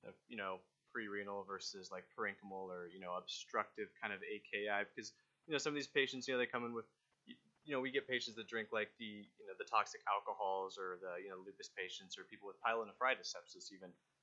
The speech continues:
You know, some of their A K I, I feel like you can attribute to not only pre-renal, but parenchymal injury. And I wonder if, uh, stratifying those types of injury, uh, at all play a ro-, play at all a role in your, uh, your treatment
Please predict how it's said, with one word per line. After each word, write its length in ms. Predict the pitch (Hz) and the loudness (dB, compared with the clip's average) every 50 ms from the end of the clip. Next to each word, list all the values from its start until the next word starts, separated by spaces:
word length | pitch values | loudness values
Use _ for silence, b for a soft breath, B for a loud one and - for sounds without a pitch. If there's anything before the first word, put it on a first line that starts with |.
| _ _ | _ _
You 80 | - 123 | -2 2
know, 120 | 107 98 | 2 2
some 200 | 101 - - 123 | 2 2 0 0
of 80 | 117 113 | 0 2
their 140 | 113 110 107 | 4 6 6
A 60 | 107 | 4
K 220 | - - 113 104 | 4 4 2 4
I, 80 | 101 98 | 4 2
I 40 | 95 | 2
feel 140 | - 113 104 | 0 0 -2
like 80 | 101 | 0
you 80 | 104 98 | -2 -4
can 120 | - 98 | -6 -6
attribute 480 | 95 90 - - 104 95 98 98 98 92 - - - | -8 -6 -4 -4 -4 -4 -6 -12 -12 -12 -14 -14 -12
to 80 | 101 98 | -6 0
not 220 | 101 98 98 - - | 2 2 2 2 0
only 260 | - 104 101 98 98 | -6 -6 -4 -6 -8
pre-renal, 520 | 95 - - 104 95 95 98 98 95 92 90 | -10 -8 -6 -6 -4 -4 -4 -2 -2 -4 -4
but 120 | - 92 - - - | -6 -8 -8 -8 -4
parenchymal 500 | - 117 120 120 - 104 95 87 85 87 | -2 -2 -2 -2 -4 -8 -10 -10 -10 -10
injury. 300 | 87 87 90 90 90 90 - _ _ _ _ _ _ _ _ _ - | -14 -12 -10 -10 -10 -10 -12 _ _ _ _ _ _ _ _ _ -2
And 140 | - 107 104 | 0 4 4
I 40 | 107 | 4
wonder 400 | 113 113 110 110 110 107 107 - - | 4 4 6 6 6 6 6 4 2
if, 140 | 117 107 - - - - | 0 0 0 -2 -4 0
uh, 360 | 110 101 95 95 92 92 90 90 - - _ - | 2 4 4 4 4 2 0 -2 -6 -12 _ -8
stratifying 760 | - - - - 120 117 117 113 - 117 110 101 98 98 98 101 - _ - - | -8 -4 2 6 6 6 6 4 4 4 4 6 6 4 0 -4 -8 _ -4 -2
those 200 | 110 101 98 - - - | -2 -2 -2 -4 0 2
types 220 | 110 104 101 - - | 2 2 2 0 -6
of 100 | 98 98 | -4 -4
injury, 380 | 107 107 98 98 92 90 87 - _ _ _ _ _ _ _ _ _ _ _ _ _ _ _ - 95 | -4 -2 -2 -4 -4 -4 -6 -10 _ _ _ _ _ _ _ _ _ _ _ _ _ _ _ -4 -2
uh, 260 | 95 90 87 87 87 - - _ _ _ _ - | 0 0 0 -2 -4 -8 -10 _ _ _ _ 4
at 120 | 110 104 | 6 6
all 240 | 98 98 95 - - - | 8 6 6 2 0 0
play 140 | 113 101 | 2 4
a 80 | 92 92 | 4 4
ro-, 180 | 92 98 98 - _ _ _ _ | 2 0 -2 -4 _ _ _ _
play 180 | - 135 117 110 | 2 4 6 6
at 60 | 110 | 8
all 220 | 110 110 107 104 101 | 8 6 6 4 2
a 120 | 101 - | 2 0
role 200 | 101 95 98 98 98 104 | 0 2 2 0 -2 -6
in 100 | 95 92 | -8 -8
your, 340 | 92 90 85 85 85 82 82 | -6 -4 -4 -4 -4 -6 -8
uh, 180 | 80 82 85 82 - | -8 -10 -12 -12 -10
your 100 | 95 90 - | -12 -10 -8
treatment 400 | - - 113 101 87 90 90 87 | -4 -2 -2 -2 -2 -6 -14 -14